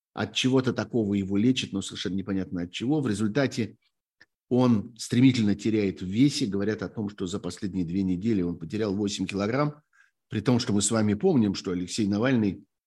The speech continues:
точно человек, так сказать, без избыточного веса, особенно после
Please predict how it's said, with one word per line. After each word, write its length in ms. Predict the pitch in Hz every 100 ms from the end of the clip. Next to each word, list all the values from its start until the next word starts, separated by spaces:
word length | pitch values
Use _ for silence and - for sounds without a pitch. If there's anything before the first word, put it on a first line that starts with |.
| _ _
точно 380 | 147 - - 98
человек, 480 | 98 95 98 92 -
так 140 | 90
сказать, 300 | - 95 90
без 320 | 82 127 98
избыточного 640 | 95 82 104 90 - 90 92
веса, 340 | 127 147 117
особенно 400 | 95 110 98 92
после 480 | - 101 - 87